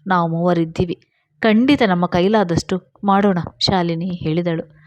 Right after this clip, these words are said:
ಅಂಥ ತೊಂದರೆ ಏನಿಲ್ಲಮ್ಮ, ಮಹಾರಾಯರು ನನ್ನ ಬಗ್ಗೆ ಬಹಳ ಕಾಳಜಿ ವಹಿಸ್ತಾರೆ, ನಾವಿಬ್ಬರು ಪರಸ್ಪರ ಆಸರೆಯಾಗಿದ್ದೇವೆ. ಹೇಗೋ ನಡೆದುಕೊಂಡು ಹೋಗ್ತಿದೆ,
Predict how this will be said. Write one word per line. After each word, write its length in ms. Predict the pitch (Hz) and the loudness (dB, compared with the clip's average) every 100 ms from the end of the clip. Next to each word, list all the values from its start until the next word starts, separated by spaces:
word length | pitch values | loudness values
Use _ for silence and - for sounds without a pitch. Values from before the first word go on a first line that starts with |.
| - - - | -20 -18 -4
ಅಂಥ 260 | 240 302 392 | 0 0 0
ತೊಂದರೆ 360 | 392 277 247 214 | 2 2 2 4
ಏನಿಲ್ಲಮ್ಮ, 460 | 214 240 220 220 165 165 - _ - _ 196 | 4 4 4 2 2 0 -4 _ -20 _ -2
ಮಹಾರಾಯರು 560 | 214 226 196 180 196 | 2 4 4 2 2
ನನ್ನ 340 | 190 - 202 233 | -2 -2 0 2
ಬಗ್ಗೆ 240 | 208 185 | 2 0
ಬಹಳ 220 | 180 180 | 0 2
ಕಾಳಜಿ 440 | 208 226 208 214 226 | 0 0 0 0 2
ವಹಿಸ್ತಾರೆ, 420 | 214 - 220 214 - _ - | 0 2 -2 -2 -6 _ -2
ನಾವಿಬ್ಬರು 480 | 240 247 285 233 240 | 2 6 4 4 2
ಪರಸ್ಪರ 440 | 208 214 - - 190 | 2 0 0 0 0
ಆಸರೆಯಾಗಿದ್ದೇವೆ. 840 | 170 - 226 214 180 180 165 165 - - - - - | 0 2 2 4 2 0 -2 -4 -4 -14 -16 -6 0
ಹೇಗೋ 360 | 202 165 175 | 2 4 2
ನಡೆದುಕೊಂಡು 480 | 220 233 240 262 247 | 4 2 2 2 2
ಹೋಗ್ತಿದೆ, 360 | 240 240 247 | 2 2 0